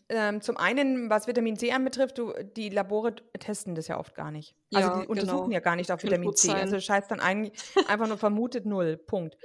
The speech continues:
Speaker 2: Ja.
Speaker 1: Ähm, das andere, was du jetzt gerade gesagt hast, die unterschiedliche Qualität beim Knochenmark, ähm, das hab ich sehr wohl aus einer Studie mal, die in Afrika gemacht wurde,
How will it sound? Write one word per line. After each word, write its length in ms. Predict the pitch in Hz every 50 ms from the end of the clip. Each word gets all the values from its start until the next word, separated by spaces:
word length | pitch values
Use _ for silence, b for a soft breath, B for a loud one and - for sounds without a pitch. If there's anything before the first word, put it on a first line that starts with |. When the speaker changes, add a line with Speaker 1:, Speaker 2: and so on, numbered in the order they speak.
| 466
Speaker 2:
Ja. 240 | 302 208 208 202 190 - - -
Speaker 1:
Ähm, 480 | - 214 208 202 202 202 202 202 208 - - -
das 160 | - 226 220 -
andere, 640 | - - 190 233 277 302 302 285 269 277 277 269 - 233
was 180 | 240 240 240
du 80 | - 262
jetzt 120 | 247 247 -
gerade 240 | 233 233 240 254
gesagt 360 | 233 247 220 233 233 240 240 262
hast, 120 | 247 247
die 120 | - 208
unterschiedliche 640 | - - 240 247 269 254 - 254 226 - 208 226 208
Qualität 560 | - - 208 185 180 185 - 202 214 262 262
beim 180 | - 220 208 202
Knochenmark, 800 | - - 220 208 254 277 294 277 262 247 233 233 254 269 - - -
ähm, 400 | 208 208 202 208 208 208 214 214 B B B B B B B B -
das 140 | 220 208 -
hab 160 | 220 208 -
ich 160 | 220 208 -
sehr 220 | - 208 202 190 190
wohl 220 | 202 220 233 240
aus 160 | 220 226 -
einer 320 | - 208 208 214 208 208 202
Studie 400 | - - 233 233 214 233 233 220
mal, 460 | 220 208 208 208 208 214 214 208 208
die 260 | 208 202 196 196 190
in 160 | 190 190 180
Afrika 480 | - - 220 - 254 240 - 233 226 220
gemacht 480 | 220 226 220 220 214 214 - - -
wurde, 420 | 202 202 214 214 208 202 202 196